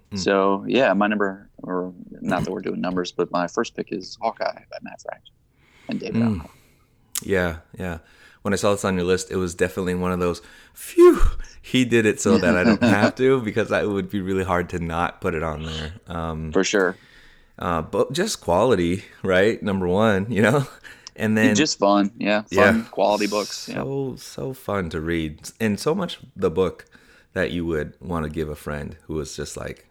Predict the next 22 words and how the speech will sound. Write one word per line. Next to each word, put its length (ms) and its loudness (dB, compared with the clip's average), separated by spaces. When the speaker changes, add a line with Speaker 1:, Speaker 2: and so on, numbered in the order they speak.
Speaker 1:
"I'm 200 -6
out 140 -10
on 100 -12
superheroes." 640 -12
And 100 -10
you're 80 -8
like, 160 -10
"No, 320 -6
there's, 260 -12
you 60 -8
know, 220 -2
there's 120 -10
different 300 -4
things." 400 -10
Speaker 2:
Right, 480 0
right. 180 0
You 100 -2
can, 220 -2
you 140 -6
can, 380 -6
again, 360 -2
they, 320 -6